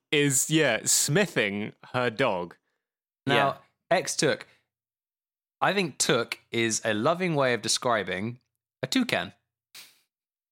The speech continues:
Speaker 3: Okay.
Speaker 2: This toucan was her toucan once. This woman owns many animals. Let me paint you a picture.
Speaker 3: <laughs> Mm.
Speaker 2: This, <laughs> this woman owns many animals, and her first animal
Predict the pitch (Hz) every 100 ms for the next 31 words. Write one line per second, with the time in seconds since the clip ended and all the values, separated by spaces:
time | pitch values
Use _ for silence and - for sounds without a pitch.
0 | - - - - _ _ _ _ _ -
1 | - - - 156 - 202 - 180 165 151
2 | 214 214 185 185 - 185 185 170 120 117
3 | - - - _ _ _ _ - 165 208
4 | 196 160 143 135 - _ - 127 123 120
5 | 110 117 127 123 113 107 95 90 - -
6 | - _ - 117 135 143 139 123 - 117
7 | 143 - 123 120 110 101 _ - 135 202
8 | - - - 330 - - - _ _ _
9 | _ - 135 123 - - 147 185 - 165
10 | 151 139 131 127 139 147 131 123 104 95
11 | 90 - 110 107 110 - 170 180 180 -
12 | 123 117 110 110 113